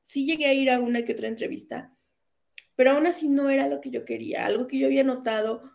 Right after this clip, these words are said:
justo, eh, más en ese tiempo como, como reclutadora era que existía grandes factores de discriminación, que había muy buenos candidatos, pero que no sabían qué decir en las entrevistas. O sea,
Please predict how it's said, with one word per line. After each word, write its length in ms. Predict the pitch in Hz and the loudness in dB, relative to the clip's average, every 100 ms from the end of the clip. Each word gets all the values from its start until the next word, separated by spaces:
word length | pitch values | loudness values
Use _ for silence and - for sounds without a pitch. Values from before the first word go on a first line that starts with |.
| _ _ | _ _
justo, 560 | _ 262 262 269 254 254 | _ 2 2 2 2 0
eh, 420 | 233 214 208 - - | -2 -2 -4 -6 -2
más 240 | 233 240 | 0 2
en 100 | 254 | 2
ese 140 | 254 | 2
tiempo 360 | 247 226 220 220 | -2 -4 -4 -6
como, 320 | 214 208 208 | -6 -10 -10
como 200 | - 208 | -12 -8
reclutadora 600 | 202 202 202 208 208 208 | -6 -6 -4 -2 0 0
era 200 | 214 233 | 2 0
que 340 | 240 240 - - _ | 0 -2 -4 -12 _
existía 880 | 226 - 233 - 277 294 311 320 - - _ _ _ | -12 -10 -10 -6 0 2 2 0 -4 -20 _ _ _
grandes 600 | 220 247 247 262 269 311 | -2 2 4 4 0 -2
factores 540 | 262 254 - 208 214 | -6 -6 -6 -4 -2
de 80 | 214 | -2
discriminación, 1000 | 208 214 - 196 185 190 - 196 180 185 - _ _ _ _ _ _ | -4 -8 -12 -10 -8 -10 -10 -6 -6 -8 -14 _ _ _ _ _ _
que 100 | 220 | 4
había 360 | 220 247 247 254 | 6 6 6 6
muy 480 | 247 247 277 330 370 | 4 4 6 6 4
buenos 300 | 285 240 240 | 2 0 0
candidatos, 920 | 220 214 214 208 208 202 208 208 - _ _ _ | -4 -4 -2 -2 -2 -2 -2 -6 -14 _ _ _
pero 260 | - 208 202 | 0 0 0
que 120 | 214 | 0
no 180 | 214 262 | 2 0
sabían 520 | 269 285 269 277 269 | 0 0 2 2 0
qué 120 | 262 | 0
decir 400 | 254 254 254 262 | 0 -2 -4 -4
en 100 | 247 | -4
las 120 | 226 208 | -8 -10
entrevistas. 600 | - - - 214 - - | -12 -12 -14 -12 -14 -12
O 60 | 208 | -10
sea, 300 | 196 196 | -8 -8